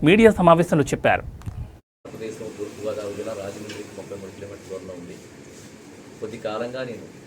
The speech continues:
Speaker 2: కొద్ది నెలల క్రితం నాకు ప్రాణహాని ఉందనే విషయాన్ని నేను ఇదివరకు పోలీస్ కంప్లైంట్ ఇవ్వడం జరిగింది. దాని తర్వాత కొన్ని విధాలైన మార్పులు వచ్చి సద్దుమణిగింది అనుకున్నాను నేను. కానీ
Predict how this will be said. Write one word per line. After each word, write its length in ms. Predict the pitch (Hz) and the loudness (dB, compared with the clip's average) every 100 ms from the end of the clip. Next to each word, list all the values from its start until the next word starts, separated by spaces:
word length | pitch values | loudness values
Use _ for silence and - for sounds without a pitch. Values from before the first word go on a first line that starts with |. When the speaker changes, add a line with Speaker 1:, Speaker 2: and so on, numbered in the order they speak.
| - - | -18 -14
Speaker 2:
కొద్ది 180 | 98 104 | -10 -10
నెలల 160 | 107 120 | -8 -10
క్రితం 280 | 110 110 87 90 - 104 | -12 -14 -16 -18 -18 -14
నాకు 180 | 104 - - | -14 -12 -10
ప్రాణహాని 500 | 98 120 127 123 113 | -8 -8 -8 -8 -10
ఉందనే 240 | 110 107 101 | -8 -10 -10
విషయాన్ని 400 | - 113 104 104 92 - - - - - - - | -12 -12 -10 -12 -14 -18 -20 -20 -20 -20 -18 -10
నేను 180 | 107 104 | -8 -8
ఇదివరకు 380 | 92 104 104 131 92 - - - - - | -8 -8 -6 -8 -10 -14 -20 -20 -20 -10
పోలీస్ 240 | 113 117 110 | -10 -10 -12
కంప్లైంట్ 300 | 101 107 95 | -10 -10 -8
ఇవ్వడం 180 | 101 98 | -10 -10
జరిగింది. 300 | 92 98 92 - - - - - - - - - | -12 -14 -16 -20 -20 -20 -20 -20 -20 -20 -20 -12
దాని 160 | 113 110 110 | -10 -8 -6
తర్వాత 300 | 117 127 123 90 - - - - - - | -4 -4 -6 -10 -12 -20 -20 -20 -20 -12
కొన్ని 180 | 117 117 113 | -8 -6 -6
విధాలైన 380 | 123 127 123 110 | -6 -6 -8 -6
మార్పులు 300 | 117 - 113 | -8 -8 -10
వచ్చి 180 | 113 131 - - - - - | -10 -10 -12 -14 -20 -18 -10
సద్దుమణిగింది 520 | 101 135 131 127 113 | -8 -4 -4 -4 -8
అనుకున్నాను 340 | 101 101 98 92 | -10 -12 -12 -12
నేను. 180 | 90 - - - - - - - - 104 | -14 -16 -18 -18 -18 -18 -18 -18 -14 -8
కానీ 180 | 117 | -8